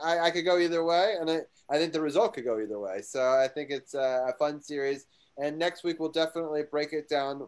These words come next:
more, uh, the, the rest of those games up until that point, and then, uh, well, I'll let people know the times of the series, just so if they wanna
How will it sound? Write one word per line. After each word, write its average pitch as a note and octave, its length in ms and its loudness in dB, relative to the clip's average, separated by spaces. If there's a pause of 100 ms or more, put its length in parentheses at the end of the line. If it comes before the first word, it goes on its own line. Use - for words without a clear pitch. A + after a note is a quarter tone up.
more, D#3+ 460 2 (240)
uh, C3+ 540 4
the, C#3 180 0 (400)
the C3 80 -2
rest D#3 280 4
of D3+ 120 -2
those C#3+ 240 0
games C#3+ 320 -4
up D3 160 -2
until C#3+ 260 -6
that C3+ 260 -2
point, C#3+ 360 -2
and C3 200 -8
then, C3 360 -4
uh, C3 180 -2 (220)
well, F3 120 6
I'll G3+ 80 6
let G#3+ 120 6
people E3+ 200 -2
know D#3+ 100 2
the C3+ 100 -2
times C3 500 -4
of B2+ 220 -4
the A#2+ 100 -4
series, B2 520 -4
just D3 200 -6
so B2+ 220 -2
if B2 160 -2
they B2+ 60 -2
wanna B2 340 -2